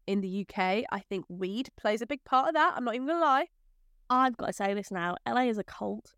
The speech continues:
Speaker 2: and L A scares the shit out of me. Like, people from New York and anywhere else in America, you talk to them and, like, you can be, like, blunt with them and they get it. But you say something to an L A person and you're blunt about it and they're like,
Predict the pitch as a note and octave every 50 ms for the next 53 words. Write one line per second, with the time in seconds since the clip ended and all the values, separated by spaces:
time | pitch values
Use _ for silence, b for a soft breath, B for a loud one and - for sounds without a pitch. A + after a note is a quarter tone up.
0 | _ - G3+ F#3+ F#3 F#3 - - F#3+ F#3+ F#3+ F#3 - - - - F#3+ F#3+ G3 -
1 | F3+ - - - F3+ - - G3 F3 F#3 G3+ G#3 G#3+ A3 G#3 F#3+ F#3+ - - _
2 | _ _ _ - D#4 D#4+ F#4+ - G#4 G4 F#4+ F4 C#4+ A3+ F#3 F#3 - - A#3+ -
3 | - G3+ G#3 G#3 G3+ F#3+ F#3 - G3+ G3 F#3+ F#3 F#3 F#3 - G#3+ A3 G#3+ - A3+
4 | A#3 - - C#4+ C#4+ D4+ D#4 - A#3 G#3 G3+ G3+ G3 F#3+ - - - G#3+ G#3+ G#3
5 | - - A3+ A3+ G#3+ A3 G#3+ G#3 G#3 G3+ G3+ G3+ - _ _ _ _ _ _ _
6 | _ _ _ _ - - F#3+ F#3 F#3 - _ - F#3+ F#3+ F#3+ - - - A3 -
7 | - - - - - G3 F#3+ F#3+ F#3 - F#3 F#3 F#3 F#3+ - - - - F#3 G3+
8 | G3+ - A3 G#3+ A3 - - A#3 A#3 A3+ A3 A3+ A3 G3+ F#3 G3+ - - G#3 G3+
9 | F#3 - G3+ G3+ G3+ A3 - F#3+ F#3+ F#3 F3+ - - F#3+ F#3+ F#3+ - G#3 G3+ G3
10 | G#3 G#3 G#3+ G#3 G3+ G3+ G3+ G#3+ -